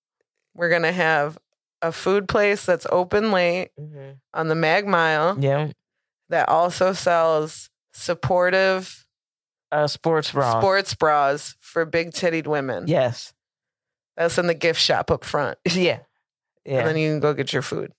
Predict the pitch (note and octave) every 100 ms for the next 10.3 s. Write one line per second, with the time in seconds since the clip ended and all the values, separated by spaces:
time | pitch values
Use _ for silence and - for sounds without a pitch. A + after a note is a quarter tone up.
0 | - C#3 - C#3+ - _ _ _ _ _
1 | _ _ _ _ _ _ _ _ _ -
2 | - - - - D#3+ - _ _ _ _
3 | _ _ _ - - _ D3+ D#3 E3 D#3
4 | D3+ C3+ D3 E3+ C3 B2+ - - - A3+
5 | A#3 A#3+ A#3+ D4+ F#4+ G3 C#3+ D#3 - -
6 | _ _ _ _ _ _ _ _ _ -
7 | F3 E3 F#3+ B3 C4+ _ _ - F#3 -
8 | G3+ G3 F#3 - F#3 F3+ - F3+ F#3 E3+
9 | F#3 D#3+ D#3+ F#3+ F3 E3 D#3 D3+ D3+ F3
10 | F#3+ F#3